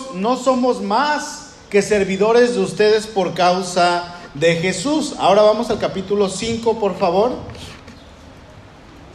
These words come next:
Capítulo cinco de segunda de Corintios,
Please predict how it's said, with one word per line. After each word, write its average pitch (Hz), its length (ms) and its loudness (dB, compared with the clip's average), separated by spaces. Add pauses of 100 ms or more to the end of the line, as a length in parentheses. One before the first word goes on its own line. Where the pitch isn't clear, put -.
(300)
Capítulo 196 440 2
cinco 214 380 -2
de 185 80 0
segunda 190 320 -2
de 196 100 4
Corintios, 196 680 -2